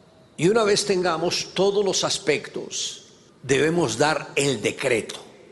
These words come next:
hablar con nuestras palabras. Recordemos que de la abundancia del corazón habla la boca. Me llamó la atención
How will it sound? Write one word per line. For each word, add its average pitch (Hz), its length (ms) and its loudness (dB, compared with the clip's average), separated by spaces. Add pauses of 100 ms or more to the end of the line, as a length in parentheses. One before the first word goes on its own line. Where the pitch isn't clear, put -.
(120)
hablar 107 1000 -2
con 101 180 -4
nuestras 107 360 0
palabras. - 800 -4 (440)
Recordemos 139 1000 0
que 127 180 -2
de 123 120 0
la 120 100 2
abundancia 123 760 0
del 117 220 -2
corazón 95 800 -2 (580)
habla 127 640 2 (480)
la 92 160 2
boca. - 420 -2 (1120)
Me 135 180 2
llamó 143 220 2
la 175 60 4
atención 156 680 -2